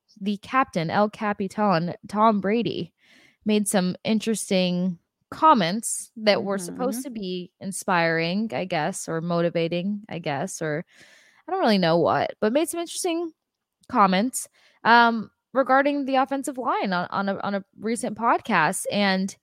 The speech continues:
Speaker 1: it didn't sell me on the fact that he feels confident behind this O-line. The biggest
Speaker 2: Well, he
Speaker 1: thing that I
Speaker 2: doesn't
Speaker 1: think of
Speaker 2: normally talk about his O-line
Speaker 1: Yeah,
Speaker 2: this much,
Speaker 1: and he kinda has
Speaker 2: so
Speaker 1: his phrases that he sticks to when he's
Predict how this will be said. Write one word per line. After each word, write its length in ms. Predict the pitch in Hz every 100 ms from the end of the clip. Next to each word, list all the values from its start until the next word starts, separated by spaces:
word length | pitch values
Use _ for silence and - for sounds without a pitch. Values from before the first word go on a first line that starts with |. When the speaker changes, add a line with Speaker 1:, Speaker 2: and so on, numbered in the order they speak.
| _ _ _ _ -
Speaker 1:
it 220 | 226 202
didn't 380 | 285 349 370 -
sell 440 | - - - 269 277
me 160 | 233
on 140 | 196 185
the 80 | 185
fact 260 | 190 185
that 100 | 190
he 160 | 233 233
feels 360 | 226 208 202 -
confident 680 | - 208 202 190 175 143 -
behind 380 | 175 170 170 170
this 180 | 175 -
O-line. 640 | 175 170 135 90 67 170 - _ _ _ _ _ _ _ _ _ _
The 120 | 208 208
biggest 160 | 226 220
Speaker 2:
Well, 60 |
he 80 | 262
Speaker 1:
thing 60 | 254
that 40 |
I 40 | 254
Speaker 2:
doesn't 60 | 254
Speaker 1:
think 20 |
of 60 | 220
Speaker 2:
normally 540 | 196 233 262 240 190 - _ _ _ -
talk 380 | - 214 311
about 240 | 294 240 240
his 140 | 233
O-line 680 | 233 294 196 196 202 240 220 - -
Speaker 1:
Yeah, 420 | 254 640 294 -
Speaker 2:
this 80 | 214
much, 200 | 190 302
Speaker 1:
and 240 | 330 330
he 120 | 302 392
kinda 240 | 415 415
has 260 | 330 320 302
Speaker 2:
so 60 | 285
Speaker 1:
his 340 | 277 - - _ _
phrases 380 | - 269 254 262
that 120 | 254
he 80 | 247
sticks 400 | - - 233 -
to 360 | - 269 240 240
when 160 | 226 208
he's 160 | 208